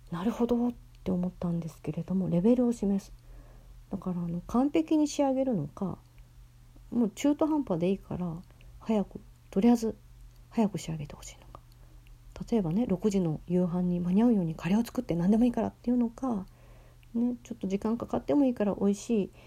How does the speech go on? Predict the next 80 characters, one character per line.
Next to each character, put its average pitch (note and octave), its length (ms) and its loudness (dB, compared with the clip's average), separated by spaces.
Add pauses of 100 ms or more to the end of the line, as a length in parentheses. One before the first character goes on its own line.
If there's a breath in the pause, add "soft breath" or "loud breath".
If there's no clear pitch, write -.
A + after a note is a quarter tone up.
(240 loud breath)
ご G3 100 0
飯 F3 160 -2
が - 140 -4
食 F3+ 100 2
べ F3+ 60 4
た A3+ 120 2
い G#3+ 100 8
わ F#3+ 100 4
っ G3+ 60 2
て E3 100 -4
い E3 40 2
う - 20 2
の E3+ 100 0
か D#3 100 -8
っ - 20 -10
て - 120 -4
い - 20 0
う E3 40 -2
と G3 80 0
こ E3+ 120 4
ろ A3 60 12
で D#3+ 120 4
す - 80 -2
か F3 120 0
ね。 C#4 200 4 (640 loud breath)
は F#3 280 -2
い。 - 100 -8 (240)
え F#3 180 -4
ー - 20 -4
と、 - 100 -10
言 E3+ 100 -2
っ - 20 -6
て - 160 -8
る F3+ 100 -2
間 F#3 200 0
に、 B3 180 2 (560 loud breath)
え F3+ 160 0
ー、 - 20 -2
十 F3 140 -6
二 E3+ 180 -2
分 D#3+ 200 -4
に D#3 180 -8
な E3 140 -4
り、 E3+ 240 -6
な F3 140 -4
ろ F3 100 -6
う E3+ 100 -8
と - 100 -8
し - 80 -14
て - 160 -6
い G3+ 60 2
ま A3 140 0
す。 - 140 -16 (440 soft breath)
今 F3 260 0
日 F3+ 60 -4
は、 C4+ 180 0 (520 soft breath)
え E3 40 -4
ー、 D#3+ 600 -2 (680)
読 F3 180 2
ん D#3+ 80 0
で C#3+ 80 -4
は D3 100 -10
し - 100 -6
ゃ E3+ 40 -4
べ G#3 100 0
る D3+ 100 2
第 F3 260 0
九 A#3+ 280 2
回 - 280 -14 (460 soft breath)
「部 G#3 80 -4
下 C4+ 160 0
を A3 80 4
持 E3+ 120 2
っ - 80 -12
た - 120 -8
ら - 100 -14 (160)
必 D#3 160 0
ず D4+ 160 4
読 C#4 200 4
む F#3+ 120 0